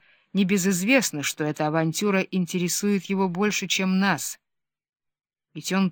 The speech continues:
тоже ухаживает за вами». «Ошибаетесь, сударь. Я знаю этого человека не больше, чем вас. К тому же ваши речи не похожи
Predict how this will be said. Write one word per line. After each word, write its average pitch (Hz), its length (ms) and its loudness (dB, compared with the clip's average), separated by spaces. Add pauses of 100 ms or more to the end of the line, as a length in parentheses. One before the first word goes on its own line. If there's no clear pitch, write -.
(120)
тоже 240 560 4 (460)
ухаживает 139 720 0
за 151 160 -2
вами». 135 380 -6 (1900)
«Ошибаетесь, 165 640 -4
сударь. 156 440 -8 (1080)
Я 185 160 0
знаю 185 340 0
этого 185 280 -6
человека 180 540 -2
не 175 120 -2
больше, 170 280 -4
чем 165 240 -2
вас. 151 340 -6 (1200)
К - 80 -20
тому 196 220 4
же 190 140 0
ваши 185 340 2
речи 190 280 0
не 180 120 0
похожи 180 600 -2